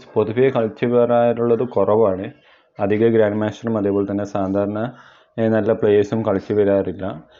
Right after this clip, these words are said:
പക്ഷേ നമുക്ക് ഒരു സാധാരണ ആൾക്കാരോട് നമുക്കിത് എന്തായാലും പ്രയോഗിച്ച് നോക്കാവുന്ന ഒരു ഓപ്പണിങ്സ് ആണ് ഞാൻ നോ-, പറഞ്ഞു തരാൻ പോകുന്നത്. ബ്ലാക്കിന് എളുപ്പത്തിൽ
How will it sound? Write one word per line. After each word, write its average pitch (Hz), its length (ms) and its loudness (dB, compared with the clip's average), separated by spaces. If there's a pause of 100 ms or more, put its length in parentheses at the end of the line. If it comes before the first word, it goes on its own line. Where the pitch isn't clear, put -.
(160)
പക്ഷേ 143 180 -2
നമുക്ക് 135 480 2
ഒരു 131 160 2
സാധാരണ 120 500 0
ആൾക്കാരോട് 107 440 0
നമുക്കിത് 101 480 -2
എന്തായാലും 101 340 -2
പ്രയോഗിച്ച് 101 680 -2
നോക്കാവുന്ന 104 540 -2
ഒരു 113 100 4
ഓപ്പണിങ്സ് 98 500 0
ആണ് 98 140 -2
ഞാൻ 95 120 -4 (100)
നോ-, 90 260 -4 (360)
പറഞ്ഞു 92 300 2
തരാൻ 98 240 2
പോകുന്നത്. 87 340 -2 (460)
ബ്ലാക്കിന് 131 500 0
എളുപ്പത്തിൽ 120 440 -2